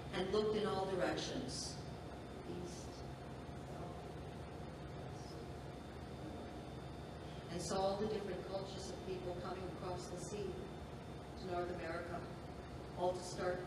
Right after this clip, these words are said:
uh, new lives. And Wisagejak decided that it was time for legends, his legends, to stop, and for, uh, human beings to make legends of their own.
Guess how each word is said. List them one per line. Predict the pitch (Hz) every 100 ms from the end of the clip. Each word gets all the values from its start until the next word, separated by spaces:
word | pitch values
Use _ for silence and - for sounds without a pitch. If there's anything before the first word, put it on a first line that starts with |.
| 175
uh, | 160 160 196
new | 196 180
lives. | 170 170 165 151 - - - - - - - - -
And | 196
Wisagejak | 202 208 196 185 180 180 180 185
decided | 180 196 190 190 165 - - - - -
that | 170
it | 175
was | 175
time | - 185 180 175
for | 185
legends, | 175 165 165 170 190 - - - - -
his | 208 214 202
legends, | 180 165 151 147 -
to | -
stop, | - - - - - - - - - - -
and | 165
for, | - 170 160 165 - - -
uh, | 165 156 -
human | 214 196
beings | 180 190 190 -
to | 180
make | 165 165 165
legends | 165 165 160 170
of | 160
their | 156 151
own. | 175 175 147